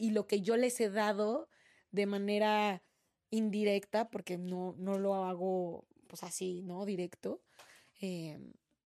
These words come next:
también es algo bueno. Entonces, es algo que enriquece.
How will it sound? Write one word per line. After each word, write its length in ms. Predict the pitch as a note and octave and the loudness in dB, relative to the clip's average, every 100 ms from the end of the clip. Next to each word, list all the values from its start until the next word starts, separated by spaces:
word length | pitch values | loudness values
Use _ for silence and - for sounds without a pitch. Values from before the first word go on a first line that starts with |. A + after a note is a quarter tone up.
| _ | _
también 280 | - G3 A3 | -4 -2 -2
es 120 | A#3+ A3+ | 0 0
algo 220 | A3+ A3+ | 0 -2
bueno. 340 | A#3+ C4 G#3+ | -2 -4 -6
Entonces, 600 | F#3+ A3 G#3+ A#3+ A3 A#3+ G#3 | -8 -8 -6 -6 -6 -10 -8
es 180 | A#3+ | -6
algo 160 | C#4 C#4+ | -4 -4
que 80 | A#3+ | -6
enriquece. 520 | G3 F#3 A3 - - | -8 -8 -10 -14 -16